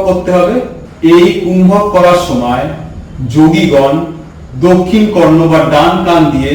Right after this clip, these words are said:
বিভিন্ন ধরনের ধ্বনি শুনতে হবে। কিরকম ধ্বনি? বংশী ধ্বনি অর্থাৎ বাঁশির শব্দ, মেঘ গর্জন শব্দ বা মেঘের শব্দ, বাদ্যযন্ত্রের শব্দ বা বাজনার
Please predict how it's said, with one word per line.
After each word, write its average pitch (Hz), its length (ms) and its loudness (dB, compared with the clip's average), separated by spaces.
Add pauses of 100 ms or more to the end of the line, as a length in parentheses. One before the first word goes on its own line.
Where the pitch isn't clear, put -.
(1040)
বিভিন্ন 175 260 2 (100)
ধরনের 190 300 2 (180)
ধ্বনি 170 340 2
শুনতে 160 280 2
হবে। 123 140 -2 (120)
কিরকম 190 420 0
ধ্বনি? 190 200 0 (540)
বংশী 190 380 2 (100)
ধ্বনি 180 240 4 (380)
অর্থাৎ 165 360 0 (120)
বাঁশির 151 380 -2
শব্দ, 175 260 0 (540)
মেঘ 180 180 4 (160)
গর্জন 185 400 4 (580)
শব্দ 165 260 0 (220)
বা 165 160 -2
মেঘের 160 280 4 (100)
শব্দ, 180 240 0 (400)
বাদ্যযন্ত্রের 185 840 2 (100)
শব্দ 165 280 0 (440)
বা 143 140 2 (760)
বাজনার 180 460 2